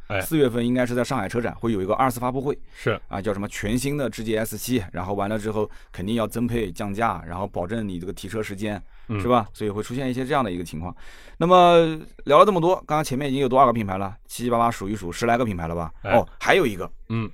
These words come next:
Speaker 2: 还有一个就是奇瑞前段时间刚刚发的那个叫全新新能源产品序列，叫风云。
Speaker 1: 风云以前不是有过吗？
Speaker 2: 对，因为以前大家比较知名的应该是风云A八啊，当时，然后还有包括后来推的那个风云T六、风云T九这些车型。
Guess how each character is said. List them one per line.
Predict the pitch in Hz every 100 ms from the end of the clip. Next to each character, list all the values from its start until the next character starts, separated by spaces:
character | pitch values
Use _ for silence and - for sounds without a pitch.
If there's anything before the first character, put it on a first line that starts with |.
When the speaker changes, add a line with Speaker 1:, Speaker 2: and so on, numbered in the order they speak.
| -
Speaker 2:
还 | - 190
有 | 156
一 | 117
个 | 113
就 | 120
是 | 113
奇 | - 127
瑞 | 185
前 | 117
段 | 160
时 | 113
间 | 113
刚 | 120 151
刚 | 147
发 | - 156
的 | 120
那 | 95
个 | 80 - - -
叫 | 127 104 - - -
全 | - 120 165
新 | 165 190
新 | 180 190
能 | 175 165
源 | 131 143
产 | - 110
品 | 123 90
序 | 131
列， | 123
叫 | 113
风 | 113 - -
云。 | 123 98 196 - -
Speaker 1:
风 | - 233
云 | 202
以 | 170
前 | - 131
不 | 180
是 | 214
有 | 113 -
过 | - 113
吗？ | 92 - - - -
Speaker 2:
对， | 123 -
因 | - 185
为 | 214
以 | 175 123 107
前 | 117 151 214 214
大 | 175
家 | 202 185
比 | 175
较 | 190 160
知 | 143 220
名 | 202 175
的 | 185
应 | 156
该 | 156
是 | 131
风 | - 185
云 | 190
A | 208
八 | 208 214 - - -
啊， | 98 98
当 | 113
时， | 107 95 - - -
然 | 127
后 | 165
还 | 160
有 | 160
包 | 160
括 | 156
后 | 147
来 | 139
推 | 147 151
的 |
那 | 131
个 | 123
风 | 180 180
云 | 175
T | - 190
六、 | 156
风 | 113 -
云 | 175
T | -
九 | 165 107
这 | 90
些 | 90
车 | 85 87
型。 | 82